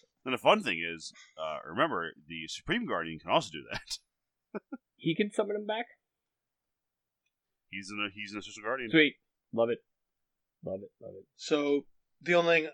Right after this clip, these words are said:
Speaker 3: these guys need is range twelve. Um, they should be seven eleven, because they're Mat five, Rad five.
Speaker 1: Hmm,
Speaker 2: Uh,
Speaker 1: seven eleven seems cheap for, uh,
Speaker 2: Gun.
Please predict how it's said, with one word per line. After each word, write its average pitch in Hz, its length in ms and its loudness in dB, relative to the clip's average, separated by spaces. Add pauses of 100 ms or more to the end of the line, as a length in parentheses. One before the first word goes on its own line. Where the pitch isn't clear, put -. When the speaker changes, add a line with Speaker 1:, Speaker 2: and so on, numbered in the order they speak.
(100)
Speaker 3:
these 156 220 -4
guys 147 240 8
need 135 220 2
is 135 120 0
range 139 300 -2
twelve. 139 460 -2 (1200)
Um, 127 520 -4 (480)
they 139 80 -4
should - 100 0
be 147 80 0
seven 139 320 2
eleven, 139 380 0 (1120)
because 127 140 -2
they're 127 120 -6
Mat 127 200 -2
five, 131 240 -2
Rad 127 180 -6
five. 127 280 -6 (1080)
Speaker 1:
Hmm, 120 480 -6
Speaker 2:
Uh, 131 80 6
Speaker 1:
seven 139 320 -2
eleven 120 360 2
seems 101 560 -4
cheap 98 380 -6 (100)
for, 95 220 -2
uh, 82 400 -2 (260)
Speaker 2:
Gun. 101 280 2